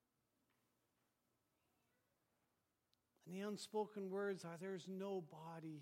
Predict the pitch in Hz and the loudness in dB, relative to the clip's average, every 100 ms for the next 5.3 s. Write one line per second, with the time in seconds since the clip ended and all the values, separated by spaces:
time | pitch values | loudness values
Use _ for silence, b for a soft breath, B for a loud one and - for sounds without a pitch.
0 | 131 151 139 131 131 _ _ _ _ _ | -8 -12 -12 -14 -20 _ _ _ _ _
1 | _ _ _ _ _ _ _ _ _ _ | _ _ _ _ _ _ _ _ _ _
2 | _ _ _ _ b b - 165 220 254 | _ _ _ _ b b -4 0 2 2
3 | 247 - 233 208 208 - 202 208 214 208 | 0 -2 -4 -2 -2 -4 -4 -4 -2 -4
4 | 190 180 208 208 160 139 139 175 156 160 | -4 -4 -2 -2 -2 -6 -8 -6 -6 -4
5 | 185 151 | -4 -6